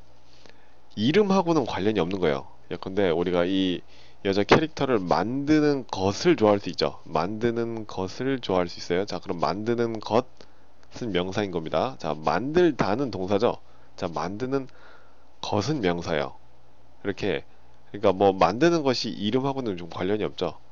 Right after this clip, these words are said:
자, 우리가 처음으로 일단 우선 다운로드를 갖다가 받아야 되는데요. 예컨대, 어,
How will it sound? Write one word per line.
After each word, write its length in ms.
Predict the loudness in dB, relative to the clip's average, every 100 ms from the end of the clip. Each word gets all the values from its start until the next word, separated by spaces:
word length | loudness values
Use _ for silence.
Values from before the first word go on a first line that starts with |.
| -14 -14 -12 -4
자, 60 |
우리가 260 | 0 2 2
처음으로 360 | 2 0 0 0
일단 200 | 2 0
우선 320 | 2 -2 -4 -6
다운로드를 520 | 2 4 4 4 4
갖다가 280 | 2 2 0
받아야 320 | -2 2 2
되는데요. 540 | 2 0 0 0 0 -4
예컨대, 580 | -8 -8 0 2 2 0 -12 -14 -14 -14 -14 -14 -14 -14 -14 -14 -12 -12 -12 -14 -14 -14 -12 0
어, 640 | 6 8 10 10 8 6